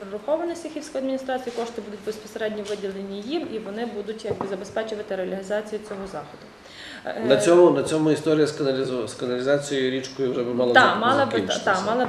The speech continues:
Speaker 1: завершитися о-, вже остаточно. Е, так само є запит від, е, комунального підприємства «Зелений Львів» щодо влаштування водомірного вузла на свердловині номер один в парку Озеро Левандівське. Це, можна с-, простими словами сказати, лічиль-, водний-, воді-, водяний лічильник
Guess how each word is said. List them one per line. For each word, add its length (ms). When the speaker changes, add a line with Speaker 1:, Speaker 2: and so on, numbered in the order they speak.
Speaker 1:
завершитися 760
о-, 240
вже 280
остаточно. 600
Е, 240
так 180
само 300
є 160
запит 400
від, 200
е, 360
комунального 380
підприємства 580
«Зелений 340
Львів» 180
щодо 280
влаштування 500
водомірного 560
вузла 500
на 120
свердловині 540
номер 280
один 280
в 100
парку 480
Озеро 240
Левандівське. 680
Це, 120
можна 300
с-, 100
простими 320
словами 220
сказати, 320
лічиль-, 480
водний-, 300
воді-, 200
водяний 400
лічильник 500